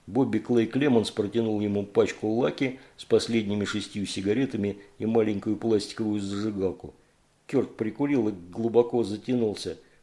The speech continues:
«Диффин, я знаю, что ты здесь!» Голос доносился со стоянки. Сердце в груди Диффин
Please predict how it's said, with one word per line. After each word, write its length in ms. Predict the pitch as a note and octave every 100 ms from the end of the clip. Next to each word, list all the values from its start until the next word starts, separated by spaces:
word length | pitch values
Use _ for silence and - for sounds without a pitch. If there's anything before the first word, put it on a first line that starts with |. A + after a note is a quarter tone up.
| _ _ _ _ _ -
«Диффин, 720 | F#2+ G#2+ D#3 - A3+ D3 - - - _ _ _ -
я 260 | F2+ A2
знаю, 460 | C3+ E3+ E3+ D3 D#3+
что 220 | D#3+ G#3
ты 260 | G3+ A3 A3
здесь!» 680 | G3+ F#3+ F#3 B2+ - - - _ _ _ _ _ -
Голос 420 | F2+ B2+ C#3+ C3+
доносился 680 | A2 A2+ F#2+ - G2 - F#2+
со 140 | G#2+
стоянки. 540 | - G#2 G2 F#2 F2
Сердце 440 | F#2+ - C3 C3 A2+
в 220 | F#2 F2+
груди 360 | G2+ B2+ A#2 G#2
Диффин 580 | F#2 F#2+ D3 C#3+ B2+